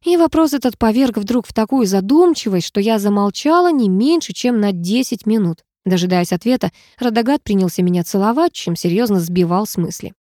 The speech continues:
Когда я уже почувствовала спиной кровать, то мягко отстранила мужчину, нависшего надо мной, и сказала:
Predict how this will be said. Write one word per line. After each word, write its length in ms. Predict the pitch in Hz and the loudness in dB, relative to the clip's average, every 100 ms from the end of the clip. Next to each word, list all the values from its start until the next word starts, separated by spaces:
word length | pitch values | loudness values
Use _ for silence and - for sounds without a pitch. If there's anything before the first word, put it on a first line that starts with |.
| _ _ _ _ - | _ _ _ _ -8
Когда 260 | 247 233 | -4 0
я 120 | 240 | 2
уже 160 | 233 220 | 0 0
почувствовала 580 | 226 - 226 196 196 190 | -2 -2 -4 -2 0 -2
спиной 340 | - 196 190 | -2 0 0
кровать, 420 | - 196 190 226 - | -2 -2 0 -2 -2
то 100 | 170 | -2
мягко 340 | 165 165 - | -2 -2 -4
отстранила 500 | 165 - 185 180 180 | -6 -2 0 2 0
мужчину, 460 | 180 190 - 311 269 _ _ - | 0 -2 -2 -2 -2 _ _ -8
нависшего 480 | 269 254 254 247 233 | -4 -2 -2 0 0
надо 200 | 226 226 | 0 0
мной, 220 | 226 220 | 0 0
и 20 | |
сказала: 500 | - 254 220 165 170 | 0 -2 0 -2 -4